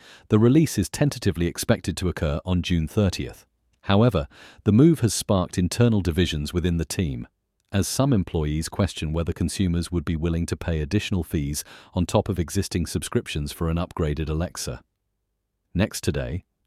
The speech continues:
Open A I C E O Sam Altman is reportedly in early talks to raise billions for a new chip manufacturing venture that will focus on the A I chip sector, which sees demand that currently surpasses the supply.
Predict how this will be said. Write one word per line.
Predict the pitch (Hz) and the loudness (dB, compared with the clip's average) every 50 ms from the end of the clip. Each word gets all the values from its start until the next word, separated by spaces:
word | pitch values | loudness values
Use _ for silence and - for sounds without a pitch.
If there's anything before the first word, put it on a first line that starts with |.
| _ _ - | _ _ 2
Open | 107 113 - - 107 | 2 2 2 2 2
A | 101 98 95 92 | 2 2 2 2
I | 92 92 | 0 0
C | - - - 107 95 90 87 | -2 -2 -4 -2 0 2 2
E | 82 | 2
O | 76 71 71 | 0 0 -2
Sam | - - - 87 80 85 | -4 -2 -2 -2 0 2
Altman | 104 120 - - - 76 73 71 _ _ _ _ - | 0 0 0 -2 -6 -6 -6 -6 _ _ _ _ -4
is | 98 90 80 | -4 -2 0
reportedly | 95 90 - - 127 107 - 98 82 85 85 80 | -2 0 2 2 2 2 2 -2 -2 0 -2 0
in | 80 85 - | -2 -2 0
early | 107 117 131 131 120 107 | 0 2 2 2 2 0
talks | - - 76 67 65 - - - | -2 -4 -4 -4 -6 -8 -10 -6
to | - - 87 | -4 -2 -2
raise | 85 95 95 98 95 71 73 | 0 0 0 0 0 -2 -2
billions | 71 - 104 98 92 80 67 60 60 62 - - - - - _ | 2 2 4 4 4 0 -2 -4 -8 -8 -10 -10 -12 -20 -20 _
for | _ - 92 | _ -2 0
a | 82 | 0
new | 82 87 95 104 113 123 | 2 2 4 4 4 2
chip | 123 - - - 101 - _ | 2 0 -2 -2 -2 -2 _
manufacturing | - 90 85 90 87 - - 104 95 - - - 90 85 82 | -2 -2 0 0 -2 -2 -2 -4 -4 -4 -4 -2 -2 -2 0
venture | 73 87 80 71 - - 76 76 - - - - _ | -2 -2 -4 -4 -4 -6 -8 -8 -8 -18 -20 -10 _
that | - 95 | -6 -4
will | 87 95 - | -4 -4 -4
focus | - - 117 127 123 - 117 107 - - - - | 0 4 4 4 4 2 -2 -2 -2 -4 -6 -4
on | 87 82 | -2 -2
the | 80 87 - - | -2 -4 -4 -2
A | 113 117 117 | 0 2 2
I | 104 95 92 | 2 2 0
chip | 87 - - 104 - - | 0 -2 -4 -6 -4 -4
sector, | - - 80 - - - - 64 - _ _ _ _ _ _ _ | -6 -6 -6 -6 -8 -12 -12 -14 -14 _ _ _ _ _ _ _
which | 98 90 - - | -6 -4 -4 -4
sees | - 98 87 87 76 | -2 0 0 0 0
demand | - 101 80 71 67 69 71 76 | 0 0 0 0 -2 -4 -4 -6
that | 80 - _ | -6 -8 _
currently | - - 110 104 101 98 - 98 | -4 0 2 2 2 2 0 -4
surpasses | 95 - - 85 - 82 76 73 - - 78 - | -4 -2 -4 -4 -4 -4 -6 -6 -6 -8 -8 -6
the | - - 82 | -6 -8 -6
supply. | - 82 78 - 95 78 65 58 - - | -6 -6 -6 -4 -6 -6 -6 -8 -14 -18